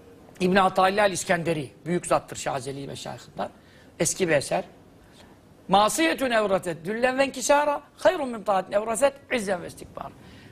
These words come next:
Boyun kırıklığı ve tevazu getiren günah, izzet ve ş-, kibir getiren ibadetten hayırlıdır diyor. İşte hikmet budur. Yani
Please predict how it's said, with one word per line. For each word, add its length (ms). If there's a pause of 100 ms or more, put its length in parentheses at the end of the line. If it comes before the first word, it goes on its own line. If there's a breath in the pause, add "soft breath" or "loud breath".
(280 loud breath)
Boyun 340
kırıklığı 640
ve 280
tevazu 640
getiren 540
günah, 340 (920)
izzet 500
ve 120
ş-, 260
kibir 340
getiren 560
ibadetten 540
hayırlıdır 420 (240)
diyor. 120 (380)
İşte 240
hikmet 360
budur. 180 (400 loud breath)
Yani 280